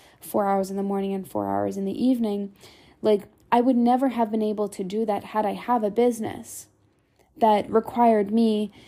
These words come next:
to be on for clients all the time, that required me to have calls all the fucking time, that required me to, you know, be in person somewhere every day, nine to five. Like, there's so much data on the fact that women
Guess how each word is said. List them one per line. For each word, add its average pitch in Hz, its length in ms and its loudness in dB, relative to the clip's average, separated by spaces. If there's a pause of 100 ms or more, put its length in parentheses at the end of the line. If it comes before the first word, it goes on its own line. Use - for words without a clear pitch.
(180)
to - 100 -4
be 208 220 2
on 214 260 4
for 202 180 -2
clients 202 460 -2
all 196 120 0
the 196 100 -2
time, 196 280 -4
that 190 140 -2
required 220 480 2
me 214 160 0
to 208 60 -2
have 196 220 -4
calls 202 420 4
all 196 260 4
the 196 80 -2
fucking 196 400 -4
time, 196 260 -6
that - 140 -4
required 220 580 0
me 220 220 0 (400)
to, 208 560 2
you 208 160 0
know, 196 120 4
be 208 200 2
in 202 140 2
person 202 500 0
somewhere 196 540 -2 (320)
every 202 260 4
day, 196 180 2
nine 190 280 0
to 196 100 -8
five. 190 400 -2
Like, 196 200 -2
there's 226 240 2
so 269 460 4
much 226 380 2
data 208 280 2
on 196 280 -4
the 202 100 -6
fact 196 300 -4
that - 200 -4
women 208 360 -2